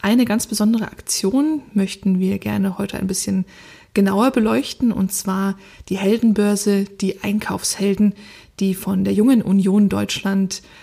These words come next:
äh, gegründet worden ist. Und ich begrüße ganz herzlich den Landesvorsitzenden der Jungen Union Bayern, Christian Dollejal. Herr Dollejal, was ist denn, äh, das Ziel dieser Aktion und wie ist bisher die Resonanz?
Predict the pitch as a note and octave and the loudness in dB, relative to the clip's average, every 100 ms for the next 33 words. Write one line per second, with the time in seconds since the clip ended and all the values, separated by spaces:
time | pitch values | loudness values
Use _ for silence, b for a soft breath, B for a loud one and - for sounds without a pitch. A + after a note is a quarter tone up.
0 | B - F3+ E3+ F3 B3 C4 A3 A#3+ A#3+ | B -6 -6 -2 2 2 0 -2 0 0
1 | F4 - - b b b b b b b | -2 -4 -8 b b b b b b b
2 | - G#3 G3 F#3+ - A3+ D4+ G3+ G3 - | 0 0 2 -2 -2 0 0 0 -2 -4
3 | G3+ - F#3 F#3 - E3+ F3 A#3 C#4 G#3 | -4 -4 -4 -6 -6 -4 0 0 0 0
4 | G#3 G#3 - G3 F#3 G3 F#3 G#3 G3 F3+ | 0 0 0 0 0 -2 0 2 2 0
5 | F#3 F3+ F3 G#3+ A#3 A#3 A#3 B B - | 0 -2 0 0 2 2 -2 B B -4
6 | F#3+ F#3 - A3 A#3 F3+ F#3 - - - | -2 -2 -2 0 0 0 -2 -6 -8 -12
7 | - _ _ _ F#3 A#3 C#4 G3 D#3 F3+ | -18 _ _ _ 0 2 4 2 0 -2
8 | B B B B - - G3 - - F#3+ | B B B B -4 -2 -4 -2 0 0
9 | F#3 F3+ - - E3+ E3+ - - F#3+ F#3 | 2 0 -2 -4 -4 -6 -4 -2 2 2
10 | G3 G#3+ - - - A3 A#3 - F3+ F3+ | 2 0 -4 -6 -4 0 0 -2 -2 -4
11 | - F#3 G3+ - F#3+ - F#3+ F#3 F3 F3+ | -4 -4 -4 -4 -4 -2 -2 -2 -2 -2
12 | A3+ G3+ - | -2 -4 -6